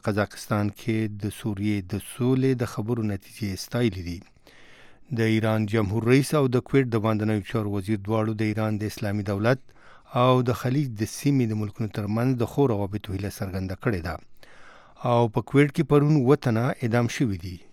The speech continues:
او اوس پوره خبرونه واورئ. د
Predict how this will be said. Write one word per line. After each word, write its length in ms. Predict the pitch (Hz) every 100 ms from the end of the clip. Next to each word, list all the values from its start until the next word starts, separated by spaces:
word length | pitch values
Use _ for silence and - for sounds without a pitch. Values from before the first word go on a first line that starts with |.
| - 113
او 100 | 101
اوس 160 | 98 - -
پوره 180 | 117 101
خبرونه 440 | 110 104 120 165 -
واورئ. 460 | 117 98 87 - - - - - - - - _ _ - - _ - - - - - - - -
د 20 | 113